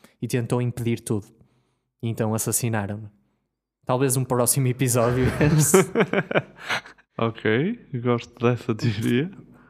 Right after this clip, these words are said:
Speaker 1: Portanto, achei que isto não tinha espaço para, para a verdade. Se calhar devia vir para o tabaco.
Speaker 2: Eu acho que na verdade não ficava mal, mas pronto, se tu tomaste essa opção,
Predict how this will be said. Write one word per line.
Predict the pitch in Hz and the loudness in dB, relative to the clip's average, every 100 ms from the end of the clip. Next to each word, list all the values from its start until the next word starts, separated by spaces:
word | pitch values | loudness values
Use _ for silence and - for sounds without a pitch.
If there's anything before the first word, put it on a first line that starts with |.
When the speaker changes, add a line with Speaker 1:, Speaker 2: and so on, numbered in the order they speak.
| _ | _
Speaker 1:
Portanto, | - 117 123 | -6 -4 -2
achei | 143 151 165 | -2 0 -2
que | 160 | -2
isto | - - | -2 -2
não | 135 135 | -2 -2
tinha | 127 135 | -2 -4
espaço | 120 - 123 - - | -2 0 0 0 -2
para, | 120 117 113 113 110 113 | -2 0 0 0 -2 -4
para | - 120 | 0 0
a | |
verdade. | 113 120 113 107 107 - _ _ _ - | 0 0 0 0 -2 -12 _ _ _ -8
Se | - | -4
calhar | 120 120 110 | 0 0 0
devia | 117 117 | -2 0
vir | 117 117 | 0 0
para | 120 | -2
o | |
tabaco. | 117 117 110 110 - 139 - _ _ _ _ - 208 208 208 - | 0 -2 -2 -4 -12 -12 -12 _ _ _ _ -14 -4 -2 -2 0
Speaker 2:
Eu | 226 254 | 2 2
acho | 240 | 2
que | 202 | 2
na | 185 | 4
verdade | 165 156 165 | 4 4 4
não | 165 | 0
ficava | 156 165 147 160 | 0 2 2 2
mal, | 160 127 | 2 0
mas | 123 107 | 0 -4
pronto, | - 104 113 120 | -4 -4 -4 -8
se | - - | -12 -8
tu | 101 | -8
tomaste | - 104 98 110 | -2 0 2 0
essa | 104 | 0
opção, | 104 - 120 120 151 | -4 -2 -2 -2 -6